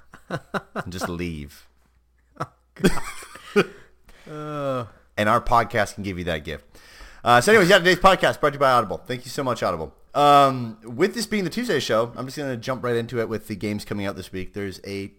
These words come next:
Speaker 1: ton of them. Oh, dear Lord. So October sixteenth, that's today, people, in case you didn't know.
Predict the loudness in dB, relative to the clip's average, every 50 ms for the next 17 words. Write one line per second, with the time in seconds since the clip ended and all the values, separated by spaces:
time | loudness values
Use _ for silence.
0 | _ -12 -6 -4 -2 -2 -2 -4 -6 -8 -10 -10 -10 -14 -16 _ _ _ _ _
1 | -20 -20 -20 -20 _ -20 -20 -20 -20 _ _ _ _ _ _ _ _ 0 0 2
2 | 2 2 0 2 2 2 2 2 2 4 4 4 4 4 2 4 4 4 2 0
3 | 0 0 -2 -2 0 -2 -2 -2 -2 -6 -6 -10 -8 -6 -4 -4 -4 -2 -2 -2
4 | -2 -2 -6 -8 -6 -2 0 0 0 0 0 -4 -8 -12 -14 -14 -14 -12 -10 -8
5 | -8 -8 -8 -10 -10 -10 -10 -10 -8 -8 -8 -6 -6 -6 -6 -8 -10